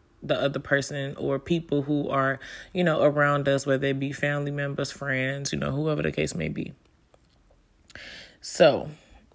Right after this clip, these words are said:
the, the key takeaway that I want to give from this episode is the promise isn't void because of the pain that you're currently going through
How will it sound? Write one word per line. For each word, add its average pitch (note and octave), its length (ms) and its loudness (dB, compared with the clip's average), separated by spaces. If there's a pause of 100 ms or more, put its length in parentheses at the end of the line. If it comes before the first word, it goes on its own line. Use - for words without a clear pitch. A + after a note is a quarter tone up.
(340)
the, C#3+ 760 4 (1300)
the D3 200 0
key G3 800 -4 (800)
takeaway C3+ 760 -2 (220)
that C#3+ 100 -2
I C#3 160 -2
want C#3+ 420 -6
to C#3 120 -4
give C#3 420 -6
from C#3 280 -4
this C#3 200 -4
episode C#3+ 640 -4
is C#3 480 -4 (960)
the D#3 180 0
promise G#3 580 2
isn't D#3+ 400 2
void C#3 600 0 (160)
because D3 460 2
of D3 160 -4
the D3 100 -2
pain C3+ 600 -6 (560)
that C#3 240 -4
you're C#3+ 120 -6
currently C#3+ 420 -4
going C#3+ 340 -6
through - 320 -10